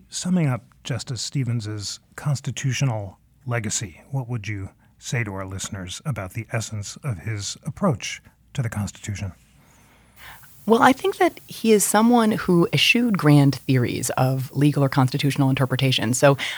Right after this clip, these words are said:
Speaker 2: um, it's a hard legacy to sum up, um,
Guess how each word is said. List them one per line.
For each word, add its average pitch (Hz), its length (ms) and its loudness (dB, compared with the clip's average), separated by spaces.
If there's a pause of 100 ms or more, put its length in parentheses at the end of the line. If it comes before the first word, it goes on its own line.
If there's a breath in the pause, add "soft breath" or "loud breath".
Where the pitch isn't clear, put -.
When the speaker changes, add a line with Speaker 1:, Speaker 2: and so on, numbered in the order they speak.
(120)
Speaker 2:
um, 156 280 6
it's 175 200 4
a - 60 4
hard 240 380 2
legacy 151 380 4
to 135 100 0
sum 143 340 6
up, 123 180 4 (480 loud breath)
um, 147 260 6